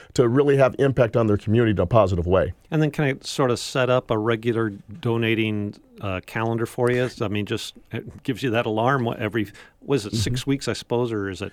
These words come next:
Speaker 2: eight weeks or
Speaker 1: For,
Speaker 2: something?
Speaker 1: for, for whole blood, it's every fifty-two days that you can give. And then, uh, if, if, uh, fifty-two days, and then, um, be-, I, I'm a platelet donor, and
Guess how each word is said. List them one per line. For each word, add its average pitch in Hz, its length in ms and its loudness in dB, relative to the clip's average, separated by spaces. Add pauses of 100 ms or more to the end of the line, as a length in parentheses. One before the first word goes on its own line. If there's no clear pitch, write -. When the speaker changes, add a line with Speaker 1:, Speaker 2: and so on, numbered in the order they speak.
Speaker 2:
eight - 180 -4
weeks 127 260 -4
or 127 60 -6
Speaker 1:
For, 131 80 0
Speaker 2:
something? 131 280 4
Speaker 1:
for, 135 200 2
for 139 180 2
whole 160 240 4
blood, 165 280 4
it's 135 180 -2 (100)
every 131 480 4
fifty-two - 640 0
days 127 460 2
that 117 180 -2
you 127 80 0
can 120 140 0
give. 127 400 2 (720)
And 117 300 4
then, 120 300 6 (340)
uh, 104 120 4 (100)
if, 101 340 2
if, 104 240 -2
uh, 117 140 2 (180)
fifty-two 131 320 2
days, 117 240 4 (240)
and 123 220 2
then, 131 240 4
um, 117 240 4
be-, 127 220 2
I, 135 380 4
I'm 170 120 6
a 143 60 6
platelet 117 520 2
donor, 104 380 2
and 113 220 0